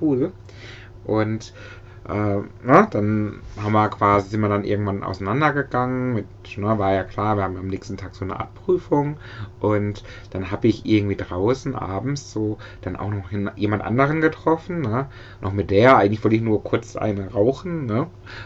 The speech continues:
und dann da irgendwie auch irgendwie eine Stunde lang gequatscht über, ne, die war irgendwie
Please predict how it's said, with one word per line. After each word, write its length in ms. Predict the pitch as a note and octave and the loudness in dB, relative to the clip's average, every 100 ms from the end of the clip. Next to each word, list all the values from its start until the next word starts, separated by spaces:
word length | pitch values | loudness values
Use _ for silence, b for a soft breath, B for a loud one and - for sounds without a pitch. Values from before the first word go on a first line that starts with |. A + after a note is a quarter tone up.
| B | B
und 140 | - | -4
dann 160 | G2+ G2 | -2 0
da 180 | G2 G2 | 0 0
irgendwie 300 | G2+ G#2 F#2 | 0 0 0
auch 160 | F#2+ | 2
irgendwie 200 | A2 G2+ F#2+ | 0 0 -2
eine 60 | |
Stunde 300 | F#2 G#2 G#2+ | -2 -2 0
lang 180 | G#2+ G2+ | 0 -2
gequatscht 500 | F#2 - G#2+ - - | -4 -6 -8 -8 -10
über, 440 | F2+ F#2 F#2 G2 - - - - | -8 -6 -8 -10 -12 -18 -20 -6
ne, 80 | G2+ | 0
die 100 | G2+ | 0
war 220 | F#2 F#2+ | 0 -2
irgendwie 580 | G#2 G2+ G2 G2+ G2 G2+ | 0 0 0 2 0 -2